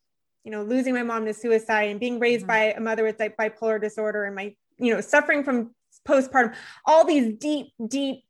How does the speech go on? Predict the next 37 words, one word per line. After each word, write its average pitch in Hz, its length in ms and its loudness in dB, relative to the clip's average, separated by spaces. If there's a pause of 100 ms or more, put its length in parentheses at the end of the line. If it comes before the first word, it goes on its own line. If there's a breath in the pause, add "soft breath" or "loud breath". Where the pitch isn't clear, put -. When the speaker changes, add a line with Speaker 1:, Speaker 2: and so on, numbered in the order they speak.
Speaker 1:
dark 247 320 4
kind 247 200 -2
of 208 80 -4
Speaker 2:
Mm-hmm. 202 260 -8
Speaker 1:
secrets 294 520 0
that 240 80 4
I've 214 120 4
held 330 400 4
in, 208 140 4
I'm, 202 180 -2
I'm 214 180 -2
sharing 285 760 4
Speaker 2:
Mm-hmm. 214 80 0
Speaker 1:
them. 202 420 0 (280 soft breath)
Speaker 2:
Yeah. 170 200 -4
Speaker 1:
And 247 120 0
you're 254 120 2
right. 294 160 4
It's - 180 -4
as 254 320 4
you 262 160 -2
approach, 269 720 0
like, 220 260 -2
you 240 140 -8
just 320 220 -10
become 302 380 -2
more 233 160 0
confident 226 440 -6
in 220 80 -2
your 202 140 -2
own 202 180 -4
skin - 600 -4
and 214 120 -4
who 254 300 2
Speaker 2:
Yeah. 214 220 2
Speaker 1:
you 202 80 -4 (120)
are. 165 420 -4